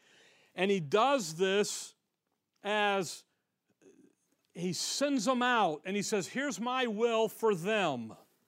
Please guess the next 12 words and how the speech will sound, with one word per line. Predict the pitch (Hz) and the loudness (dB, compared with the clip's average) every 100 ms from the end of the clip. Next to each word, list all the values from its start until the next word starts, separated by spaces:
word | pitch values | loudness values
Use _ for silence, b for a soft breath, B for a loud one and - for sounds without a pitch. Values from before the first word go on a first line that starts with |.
| _ _ _ _ _ _ _ _ _ _ _ - | _ _ _ _ _ _ _ _ _ _ _ -4
And | 196 | -2
he | 180 143 - | 0 -2 -6
sends | - - 247 226 175 | -8 0 2 4 2
them. | 127 107 98 _ _ b b b b | -2 -8 -12 _ _ b b b b
So | - 196 | -2 -2
when | 202 | 0
you | 190 | -2
come | 202 175 | -4 0
back | 208 262 - | 0 0 -2
to | 202 | -6
Psalms | - 220 202 196 156 | -2 -2 -2 -2 -2
eighty-two, | 196 185 165 - 262 277 165 117 165 | -2 -2 -6 -6 -6 -2 -4 -4 -10